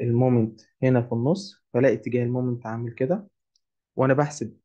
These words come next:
الستريسز فوق، فلاقي إن المومنت ده بيعمل إيه؟ كومبريشن فوق، فاخده إيه؟ فاخد الإشارة بتاعته بالنيجاتيف. آه، ال F bottom هتساوي نيجاتيف بي إي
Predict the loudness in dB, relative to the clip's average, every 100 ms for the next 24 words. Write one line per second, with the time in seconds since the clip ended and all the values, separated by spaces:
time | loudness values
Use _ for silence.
0 | -12 -10 -10 -4 -2 -2 -2 2 2 2
1 | 2 4 4 2 0 0 2 4 2 2
2 | 2 4 4 2 0 -4 -6 _ _ _
3 | -4 -2 0 0 -2 -6 -4 -2 -2 -6
4 | _ _ -8 -6 -2 -2 -2 -2 -6 -4
5 | -6 -6 -8 -6 -8 -8 -6 -6 -6 -12
6 | _ _ _ _ _ _ _ _ _ _
7 | _ _ _ _ _ _ -20 _ _ _
8 | _ 0 2 4 4 4 4 4 2 2
9 | 2 0 0 0 2 0 -2 -4 -6 _
10 | -14 -14 -10 -4 -2 -2